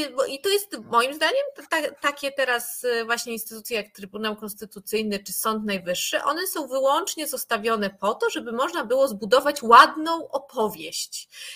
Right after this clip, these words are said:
I tę opowieść potem można przedstawić ludowi. I wtedy lud wie, że wszystko jest okej, że Trybunał Konstytucyjny stwierdził, że Sąd Najwyższy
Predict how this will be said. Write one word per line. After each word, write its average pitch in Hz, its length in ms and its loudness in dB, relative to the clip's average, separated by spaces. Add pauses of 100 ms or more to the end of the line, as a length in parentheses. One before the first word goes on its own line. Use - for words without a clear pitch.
I 208 80 -10
tę 247 220 2
opowieść 330 720 0
potem 269 300 -6
można 269 260 -6
przedstawić 226 640 -8
ludowi. 180 480 -2
I 175 40 -16
wtedy 226 300 -4
lud 202 240 -4
wie, 196 260 0
że 302 100 -6
wszystko - 260 -10
jest 190 140 -10
okej, 254 640 -4 (280)
że 214 140 -6
Trybunał 220 440 -6
Konstytucyjny 208 680 -6
stwierdził, 277 800 2
że 233 120 0
Sąd 214 340 -2
Najwyższy 202 680 -2